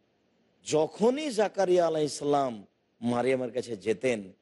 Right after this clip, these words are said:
তখনই দেখতে পেতেন অসময়ের ফল। তাকে জিজ্ঞাসা করা হলে তিনি বলতেন, "এটা আল্লাহর পক্ষ থেকে এসেছে।" তিনি একথা বলতেন যে,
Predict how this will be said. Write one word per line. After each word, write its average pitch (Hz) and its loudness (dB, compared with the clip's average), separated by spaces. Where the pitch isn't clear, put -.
তখনই 226 2
দেখতে 156 -4
পেতেন 120 -2
অসময়ের 147 -6
ফল। 76 -12
তাকে 180 2
জিজ্ঞাসা 165 -2
করা 156 0
হলে 151 0
তিনি 147 -6
বলতেন, 123 0
"এটা 131 0
আল্লাহর 131 0
পক্ষ 143 -6
থেকে 147 -8
এসেছে।" - -16
তিনি 202 4
একথা 220 0
বলতেন 151 2
যে, 113 0